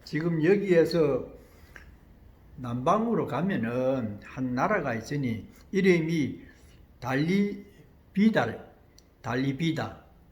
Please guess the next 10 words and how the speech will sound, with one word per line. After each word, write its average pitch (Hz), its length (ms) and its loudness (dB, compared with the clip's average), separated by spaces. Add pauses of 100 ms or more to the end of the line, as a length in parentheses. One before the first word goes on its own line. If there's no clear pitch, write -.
(220)
나라 123 280 -4
이름이요. 120 600 -10 (680)
그 - 140 -4
나라에 165 680 4
자제라는 180 960 2
성이 226 400 -2
있고, 107 440 -8
자유자재, 123 880 -2 (300)
마음대로 135 600 -2
되는 135 420 -2